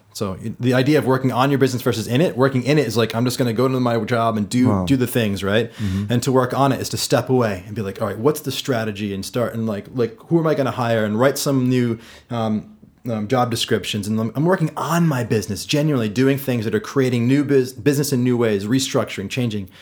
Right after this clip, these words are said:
Speaker 1: And people, uh, think they're working on themselves, but really they're just, they're reading about stuff that's working on themselves. Like I might, for example, read A Course in Miracles, but not do the workbook. Or I read the workbook,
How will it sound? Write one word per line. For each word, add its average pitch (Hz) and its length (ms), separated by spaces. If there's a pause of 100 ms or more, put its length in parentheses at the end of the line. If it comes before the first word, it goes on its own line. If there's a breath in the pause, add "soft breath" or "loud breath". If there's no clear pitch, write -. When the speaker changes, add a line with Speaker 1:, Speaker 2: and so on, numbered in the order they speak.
(760 loud breath)
Speaker 1:
And 135 260
people, 175 480
uh, 120 100 (120)
think 185 220
they're 156 100
working 139 260
on 147 220
themselves, 175 480
but - 220
really 160 240
they're 147 80
just, 131 220 (200)
they're 127 160
reading 147 320
about 135 480 (460)
stuff - 480
that's - 260
working 110 520
on 107 180
themselves. 98 500
Like 95 220
I 104 80
might, 110 240 (360)
for - 140
example, 101 400
read 123 180
A 120 60
Course 110 320
in 107 80
Miracles, 98 540 (200)
but 117 140
not 104 180
do 113 120
the 95 100
workbook. 98 540 (500 soft breath)
Or 113 160
I - 20
read 160 240
the 160 80
workbook, 117 540